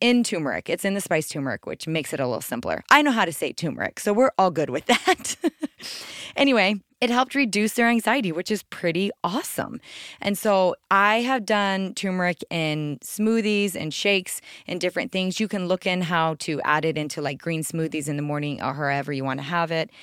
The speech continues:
And it's a really great idea because there's plenty of studies that show it does help reduce anxiety.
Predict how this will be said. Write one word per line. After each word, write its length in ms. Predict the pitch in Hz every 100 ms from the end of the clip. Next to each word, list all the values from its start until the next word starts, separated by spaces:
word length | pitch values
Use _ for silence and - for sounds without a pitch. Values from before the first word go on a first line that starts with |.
| - -
And 140 | 170
it's 140 | 160 -
a 80 |
really 340 | 170 165 160 160
great 240 | 165 160
idea 260 | 151 147 143
because 260 | 147 151
there's 180 | 131 135
plenty 280 | - 160 156
of 80 | 143
studies 300 | 151 139 135
that 140 | 139
show 200 | - -
it 200 | - 170
does 240 | - 165 160
help 300 | - 147 -
reduce 400 | 151 135 135 -
anxiety. 560 | - - 87 87 90